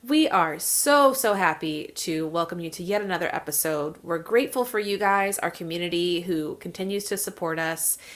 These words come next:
We love having your suggestions for what you wanna hear about and the guests in the future.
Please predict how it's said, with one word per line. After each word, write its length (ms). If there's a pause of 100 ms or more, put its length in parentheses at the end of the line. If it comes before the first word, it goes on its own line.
(160)
We 120
love 600
having 320
your 100
suggestions 760
for 240
what 240
you 60
wanna 140
hear 200
about 440
and 120
the 60
guests 320
in 80
the 60
future. 580